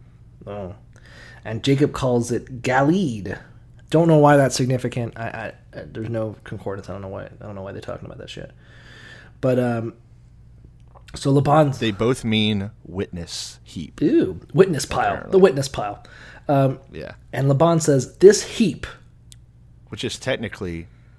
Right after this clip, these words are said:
Speaker 2: a legal term for whenever you put all the witnesses in a room before a trial and they have an orgy. <laughs>
Speaker 1: Okay.
Speaker 2: That's legal. That's in the, your law books,
Speaker 1: Okay,
Speaker 2: ladies
Speaker 1: great,
Speaker 2: and gentlemen.
Speaker 1: great.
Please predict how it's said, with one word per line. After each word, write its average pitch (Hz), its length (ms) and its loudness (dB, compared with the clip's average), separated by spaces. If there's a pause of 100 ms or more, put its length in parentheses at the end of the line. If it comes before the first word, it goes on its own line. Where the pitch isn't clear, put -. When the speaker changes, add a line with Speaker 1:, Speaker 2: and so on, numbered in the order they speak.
(560)
Speaker 2:
a 92 80 -8
legal 87 360 -8
term 78 400 -12 (500)
for 92 200 -10
whenever 85 580 -8 (360)
you 90 100 -10
put 95 200 0
all 85 100 -4
the 82 80 -8
witnesses 85 520 -10
in 82 100 -8
a 73 60 -10
room 85 280 -8
before 85 320 -8
a - 40 -10
trial 87 540 -8
and 76 160 -12
they 78 120 -10
have 82 180 -10
an - 80 -14
orgy. 71 420 -16
<laughs> - 40 -20 (2000)
Speaker 1:
Okay. - 240 -2 (340)
Speaker 2:
That's - 180 -10
legal. 90 260 -10 (220)
That's - 180 -10
in 95 80 -8
the, 80 180 -8
your 85 200 -10
law 85 200 -4
books, 78 200 -6
Speaker 1:
Okay, 127 140 -4
Speaker 2:
ladies - 80 -6
Speaker 1:
great, 127 200 0
Speaker 2:
and - 80 -6
gentlemen. 80 240 -6
Speaker 1:
great. 113 180 -4